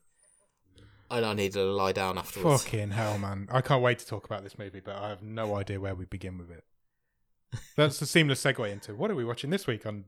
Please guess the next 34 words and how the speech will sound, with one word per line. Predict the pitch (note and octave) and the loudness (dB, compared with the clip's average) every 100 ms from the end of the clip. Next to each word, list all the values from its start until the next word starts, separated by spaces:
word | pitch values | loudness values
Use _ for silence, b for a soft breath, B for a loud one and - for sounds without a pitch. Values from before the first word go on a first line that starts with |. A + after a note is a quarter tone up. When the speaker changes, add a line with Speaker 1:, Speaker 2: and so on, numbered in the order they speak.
| _ | _
Speaker 2:
Bottom | A2 G2+ | -8 -6
of | |
the | G#2 | -10
Stream, | - G#2 F#2+ | -8 -10 -8
Nick? | F#2 C3 - _ _ b b b b b b b | -8 -10 -12 _ _ b b b b b b b
Speaker 1:
Uh, | - A#2 C#3 | -2 -2 0
we | C#3+ D3 D3 - - - _ - | 0 0 0 -4 -14 -20 _ -8
will | D3+ C3 A#2 - | 0 2 0 0
be | B2+ A2+ G#2+ G#2+ | 0 0 -4 -6
watching, | A2 - - G2+ G2 F#2 - | -4 -4 -4 -6 -6 -10 -8
well, | A#2 G#2 | 0 0
we | G2 G#2 | 2 0
have | A2+ G#2+ | -2 0
already | G2+ F#2 | 0 2
watched, | A2+ D2+ - - | 2 2 0 0
but | G2 | -2
on | - A2 | -2 -2
this | A2 - | 0 0
feed | - A2+ G#2+ - | 0 0 -2 -4
on | F#2+ | -6
Thursday, | G2 B2 A#2+ G#2+ A#2 | 0 2 4 2 -2
you | A2+ F#2+ | -2 -4
will | G#2 G2 | -6 -6
find | - G#2 G2 | -6 -6 -4
our | - F#2+ F#2+ | -6 -6 -6
episode | G#2+ - - G2 F2+ - - | -6 -8 -6 -4 -4 -12 -14
on | G2+ | -10
this | F#2+ - | -10 -12
week's | - | -10
movie, | G#2+ G2 F#2 - | -8 -4 -4 -4
which | - G2 - - - | -6 -6 -4 -8 -6
is | G2 F2 F2 - - | -4 -2 -2 -4 -4
a | G2 F#2+ G2 - | -4 -4 -6 -8
Polish | - D3+ D3+ D3+ D3 - - | -2 2 2 2 0 0 -4